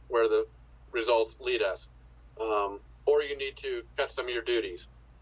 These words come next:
And this is where, on a personal level, information that's gleaned from this survey is going to go out to the members and say, "Here, you know, here's a, a template." Uh, we can't, we're not gonna be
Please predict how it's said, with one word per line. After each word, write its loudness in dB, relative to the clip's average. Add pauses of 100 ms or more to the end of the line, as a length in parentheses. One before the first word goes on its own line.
And 4
this 0
is 0
where, 2 (260)
on 0
a -4
personal 0
level, 2 (640)
information 0
that's -10
gleaned 2
from -10
this -2
survey 4
is -6
going -2
to -10
go 2
out 4
to -14
the -2
members 2
and -10
say, 0 (760)
"Here, 2 (360)
you -8
know, -8
here's 0 (120)
a, -2
a 0
template." 0 (600)
Uh, -2 (100)
we 0
can't, 2 (160)
we're -2
not 0
gonna -2
be -10